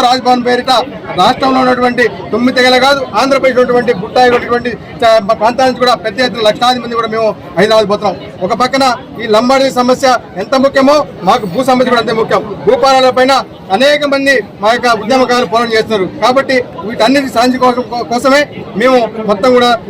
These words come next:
సమన్వయంతో కలుపుతున్నాం. కాబట్టి ఈ యొక్క సమాజం మొత్తం కూడా ఈ యొక్క పిలుపుని అందుకొని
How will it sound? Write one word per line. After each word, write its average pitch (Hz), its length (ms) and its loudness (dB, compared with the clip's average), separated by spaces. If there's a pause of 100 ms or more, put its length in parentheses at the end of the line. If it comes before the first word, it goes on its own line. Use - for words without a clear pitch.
(140)
సమన్వయంతో 254 580 2
కలుపుతున్నాం. 220 360 -2
కాబట్టి 220 280 0 (380)
ఈ 202 60 0
యొక్క 233 220 -2
సమాజం 277 400 4
మొత్తం 302 280 0
కూడా 277 120 2 (480)
ఈ 226 60 -8
యొక్క 269 200 -2
పిలుపుని 285 260 2
అందుకొని 277 320 4